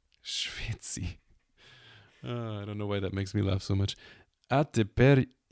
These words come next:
я живу в Шанхай. This, this is a weird list. And actually, if you take Уэльсе, it was, it, I was living in a village in the middle of nowhere, outside of the town where I went to school, which is called Cowbridge. So you can imagine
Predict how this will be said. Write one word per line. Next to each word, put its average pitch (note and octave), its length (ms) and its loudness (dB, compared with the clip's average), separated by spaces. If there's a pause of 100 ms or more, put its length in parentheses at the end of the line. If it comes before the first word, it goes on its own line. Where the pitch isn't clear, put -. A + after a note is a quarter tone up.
(120)
я A2+ 420 8
живу G#2+ 600 6
в G2+ 300 2 (360)
Шанхай. - 840 4 (380)
This, B2 320 -2
this D#3+ 240 2
is D3+ 100 0
a C#3+ 60 6
weird C#3+ 240 6
list. D3+ 200 6
And G#2+ 100 6
actually, B2 340 6
if A2 80 0
you A#2 80 2
take A2+ 280 4
Уэльсе, A2+ 360 2
it G2+ 80 6
was, G2+ 200 2
it, - 120 -2 (140)
I G2+ 80 -2
was G2+ 120 2
living A2+ 260 2
in F#2+ 100 2
a E2+ 160 -4 (380)
village G2+ 1000 0 (420)
in G#2 80 0
the G2+ 60 4
middle A2 160 6
of G2 80 2
nowhere, G2 480 4 (380)
outside A2 560 2
of F#2 80 -2
the - 80 -4
town A2+ 300 2
where F#2+ 100 6
I F#2 40 4
went F#2 160 2
to F2+ 80 -2
school, G2 260 0
which F2+ 160 -4
is - 60 -8
called - 260 -4
Cowbridge. G2 800 4
So G2+ 100 -2
you G2 80 0
can G#2 120 0
imagine G#2 460 0